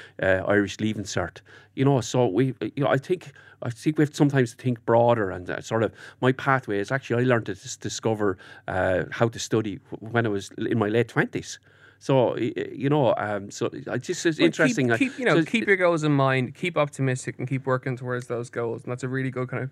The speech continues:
Speaker 2: structure to put on it. Okay, following on from that, in terms of the sixth, uh, exercise in,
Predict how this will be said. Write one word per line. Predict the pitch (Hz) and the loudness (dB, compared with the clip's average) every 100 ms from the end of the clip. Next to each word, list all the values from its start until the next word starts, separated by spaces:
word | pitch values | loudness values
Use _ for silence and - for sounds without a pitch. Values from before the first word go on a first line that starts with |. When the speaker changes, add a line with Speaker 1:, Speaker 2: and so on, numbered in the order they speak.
| - | -6
Speaker 2:
structure | - 127 - | -6 -6 -8
to | 123 | -6
put | 131 | -2
on | 127 120 | -2 -4
it. | - - - - - | -8 -16 -18 -10 2
Okay, | 233 - 147 | 2 2 0
following | 208 254 240 | 0 2 2
on | 214 220 | 2 2
from | 202 143 | 2 2
that, | 127 123 | 2 0
in | |
terms | 135 139 131 | -2 0 0
of | 113 | -2
the | 127 | -6
sixth, | 135 - 185 - - - - | 0 0 0 -4 -20 -18 -2
uh, | 127 | 0
exercise | - 143 139 135 127 127 | 2 0 -4 0 0 -2
in, | 131 127 | -4 -2